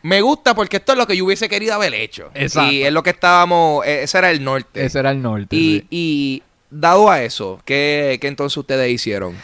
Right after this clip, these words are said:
Speaker 2: Pues, ahí fue que tuvimos que shut down y empezar de nuevo. Esa
Speaker 1: Y
Speaker 2: fue la primera de como cinco veces que <laughs> hemos
Speaker 1: Ok.
Speaker 2: tenido que hacerlo.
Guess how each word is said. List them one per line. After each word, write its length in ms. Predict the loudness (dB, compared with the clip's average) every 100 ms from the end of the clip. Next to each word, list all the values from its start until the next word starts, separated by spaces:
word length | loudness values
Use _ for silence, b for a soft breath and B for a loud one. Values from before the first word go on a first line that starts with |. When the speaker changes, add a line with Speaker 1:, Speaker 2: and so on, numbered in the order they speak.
| B B B 2
Speaker 2:
Pues, 220 | 2 2 _ _
ahí 320 | -4 0 0
fue 140 | -2 -4
que 100 | -4
tuvimos 320 | -4 -2 -4
que 300 | -2 -4 -6 _ _ _ _ _ _
shut 280 | 0 0
down 480 | 4 4 4 4 -2 _ _ -6
y 140 | -4
empezar 340 | -4 -8 -10
de 100 | -12
nuevo. 260 | -12 -14 -20 _ _ _
Esa 160 | -2 4
Speaker 1:
Y 20 |
Speaker 2:
fue 80 | 6
la 100 | 6
primera 600 | 4 0 2 2 2 -2
de 280 | -6 -6 -10 _
como 180 | -4 -4
cinco 340 | -8 -6 -6
veces 280 | -4 -6 -4
que 140 | 2
<laughs> 280 | 2 4 4
hemos 180 | 4 4
Speaker 1:
Ok. 40 |
Speaker 2:
tenido 200 | 2 2
que 80 | 4
hacerlo. 460 | 2 2 -2 -2